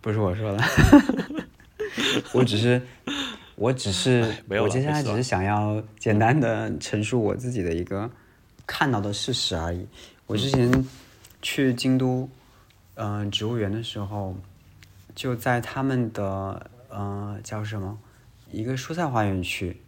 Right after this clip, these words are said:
Speaker 2: 嗯。
Speaker 1: 看到了，
Speaker 2: 嗯。
Speaker 1: 对，他们在用嘉陵拿的喷罐。
Speaker 2: 嗯。
Speaker 1: 是那种，呃，蹲在地上的、扁扁的趴在地上，可以左右摇摆，有水线出来的自动浇灌的一个小工具。
Speaker 2: 嗯。
Speaker 1: 我看到他们是用那个，
Speaker 2: 嗯。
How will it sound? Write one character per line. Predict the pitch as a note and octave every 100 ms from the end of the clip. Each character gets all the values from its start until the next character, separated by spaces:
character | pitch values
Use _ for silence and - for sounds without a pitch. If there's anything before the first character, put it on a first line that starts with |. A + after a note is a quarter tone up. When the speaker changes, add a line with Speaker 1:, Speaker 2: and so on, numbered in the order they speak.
| _ - -
Speaker 2:
嗯。 | - -
Speaker 1:
看 | G#3+ D3
到 | A#2+ G2
了， | F#2 G2 - _ _ _ _ _ -
Speaker 2:
嗯。 | G2+
Speaker 1:
对， | G2 F#2+ - -
他 | - A#2+
们 | B2+
在 | C3
用 | C3 B2 A#2
嘉 | A2+ A#2
陵 | A#2+ G#2+
拿 | F#2+
的 | G#2+
喷 | G#2 B2 A#2
罐。 | A#2+ - - - _ _ _ _ - - G#2+
Speaker 2:
嗯。 | F2
Speaker 1:
是 | - E3+
那 | E3
种， | A2+ G#2 - -
呃， | G#2+ G#2 G2+ G2+
蹲 | - D3
在 | C#3+
地 | C#3 D#3+
上 | B2 G2+ F#2
的、 | F2 F2+
扁 | - G#2
扁 | C3+ G2
的 | E2+
趴 | - C3+
在 | C#3+
地 | A#2
上， | G2 F#2+ F#2+
可 | G#2 A2+
以 | A#2
左 | G2+
右 | G2+
摇 | A2 G2
摆， | A2+ G2
有 | E2+ G2
水 | - E2+
线 | - A#2
出 | G#2+ A2
来 | F#2
的 | - - - - _
自 | -
动 | A#2+ G#2+
浇 | A2 A2+
灌 | A#2+ G#2+
的 | G2
一 | F2 E2
个 | F2+ F#2
小 | F2+ F#2
工 | E2+ F#2
具。 | F#2 -
Speaker 2:
嗯。 | F2 - - - -
Speaker 1:
我 | G#2
看 | A#2+
到 | B2+
他 | B2 B2+
们 | B2+
是 | - B2
用 | A#2 A#2
那 | A#2+ A2+
个， | G#2 G2+
Speaker 2:
嗯。 | F#2+